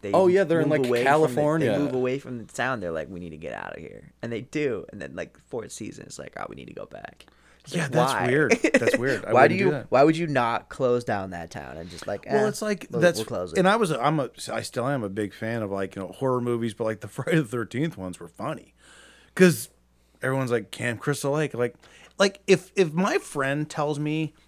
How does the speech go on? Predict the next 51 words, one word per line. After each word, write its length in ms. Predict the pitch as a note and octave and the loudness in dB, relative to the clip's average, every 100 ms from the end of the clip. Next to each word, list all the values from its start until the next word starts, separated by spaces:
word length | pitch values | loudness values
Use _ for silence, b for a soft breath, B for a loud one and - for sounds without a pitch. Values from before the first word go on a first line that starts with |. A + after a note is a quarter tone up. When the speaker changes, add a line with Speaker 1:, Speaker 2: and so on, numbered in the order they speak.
| - | -2
Speaker 3:
this 180 | D3+ - | -2 -2
place 340 | - D3 C#3+ | -2 -2 -2
has 160 | B2+ G#2+ | -4 -4
really 260 | A2+ A#2 | -2 -2
bad 360 | G#2+ A2+ A2 G#2 | -2 -2 -2 -2
soup, 340 | - A#2+ A#2+ - | -6 -6 -6 -4
I 80 | D#3+ | -4
don't 260 | G3 F2 | -4 -6
go 220 | A2+ A#2+ | -2 -2
there. 280 | F2+ D#2+ - B B B B B | -2 -10 -18 B B B B B
<laughs> 500 | B B B B - | B B B B 4
It, 280 | G#3+ A3 - - | 4 4 -2 -2
if, 260 | - - - _ b b b _ - | -2 -6 -18 _ b b b _ 0
if 120 | E3+ | 4
multiple 600 | F#3 F#3 E4+ G#4 A4 E4+ | 8 10 8 6 6 6
people 300 | - D#3 E3+ | 6 6 8
Speaker 1:
like, 80 | G3+ | 8
"Yeah, 80 | F3 | 8
Speaker 3:
been 80 | D#3+ | 10
Speaker 1:
this 100 | F3 | 10
Speaker 3:
murdered 140 | D3 | 10
Speaker 1:
smells 200 | D#3+ D#3+ | 10 10
Speaker 3:
there, 100 | F3+ | 10
Speaker 1:
bad. 180 | F#3+ A2+ | 10 8
Speaker 3:
I 80 | F3 | 8
Speaker 1:
Can 60 | A#3+ | 8
you 40 | C4 | 6
Speaker 3:
won't 100 | A#3 | 4
Speaker 1:
smell 180 | E3+ B2+ | 4 6
Speaker 3:
even 120 | C3+ | 4
Speaker 1:
it?" 40 | |
Speaker 3:
drive 460 | C#3 C3+ C3 G#2 G2+ | 6 8 8 2 2
Speaker 1:
<laughs> 20 | |
Speaker 3:
by 220 | C3+ E3+ | 4 6
it. 180 | G#2+ G2 E3 | 4 0 -6
<laughs> 60 | D#3 - G#3 - - B B B - | -2 -2 0 -2 -2 B B B -2
But 120 | C#3+ | 4
they're 140 | F#3+ F3+ | 6 6
just 120 | D#3+ | 4
like, 120 | E3+ | 4
"Nah, 320 | G3 F#3+ E3+ | 8 8 8
it's 180 | D3+ - | 6 0
under 340 | D3 D3+ D3+ | 0 4 6
new 200 | C#3+ C3+ | 4 2
ownership. 580 | G#2+ G2+ G2 F#2+ G2+ G2 | 0 0 -2 -2 -4 -4
It's 140 | G2+ - | -6 -4
not 160 | A2 | -4
the 80 | A2+ | -4
same 340 | - A#2 A2 G#2 | -6 -4 -4 -6
place 360 | G2+ G2+ G2 | -4 -4 -4
that 260 | - G2+ | -4 -6